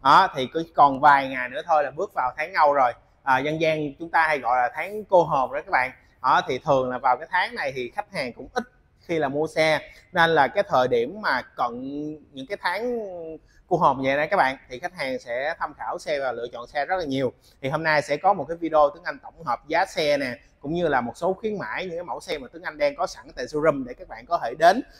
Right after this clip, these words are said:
xem xe và có thể lấy ngay về nhà. Thì hiện tại showroom Tuấn Anh đang quay cho các bạn xem là tại số năm mươi hai Tô Ký, phường Đông Hưng Thuận, quận mười hai, thành phố Hồ Chí Minh. Và ngoài ra Tuấn Anh sẽ còn một chi nhánh nữa ở ba sáu chín đường Nguyễn Sơn, phường Phú Hạnh, quận Tân Phú. Các bạn lưu ý giúp Tuấn Anh nha.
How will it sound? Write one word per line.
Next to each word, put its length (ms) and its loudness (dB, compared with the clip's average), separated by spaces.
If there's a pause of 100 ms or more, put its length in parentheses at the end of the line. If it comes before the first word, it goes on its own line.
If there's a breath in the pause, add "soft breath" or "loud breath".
(160 soft breath)
xem 220 -2
xe 360 0
và 100 -4
có 120 -10
thể 100 0
lấy 180 0
ngay 200 -2
về 120 -6
nhà. 320 -6 (240)
Thì 80 -6
hiện 140 -4
tại 300 4
showroom 320 -2
Tuấn 100 -8
Anh 120 -4
đang 200 -6
quay 120 4
cho 60 -16
các 120 -18
bạn 160 -8
xem 260 -10
là 120 -6
tại 240 -10
số 200 -8
năm 180 -8
mươi 180 -8
hai 120 -4
Tô 200 -6
Ký, 260 -2
phường 180 -6
Đông 160 -6
Hưng 120 -20
Thuận, 260 -18
quận 120 -12
mười 140 -14
hai, 220 -6
thành 200 -12
phố 60 -6
Hồ 60 -4
Chí 120 -10
Minh. 220 0 (280 loud breath)
Và 100 2
ngoài 180 2
ra 200 6
Tuấn 160 -6
Anh 140 -4
sẽ 100 -8
còn 260 0
một 200 -12
chi 100 -8
nhánh 200 -8
nữa 180 -2
ở 360 0
ba 260 6
sáu 120 -4
chín 320 -10
đường 220 -8
Nguyễn 160 -12
Sơn, 320 -2
phường 200 -8
Phú 100 -4
Hạnh, 260 -10
quận 180 -12
Tân 260 -8
Phú. 280 0 (300 soft breath)
Các 80 -4
bạn 200 0
lưu 140 4
ý 140 4
giúp 140 -2
Tuấn 120 -4
Anh 140 -2
nha. 200 0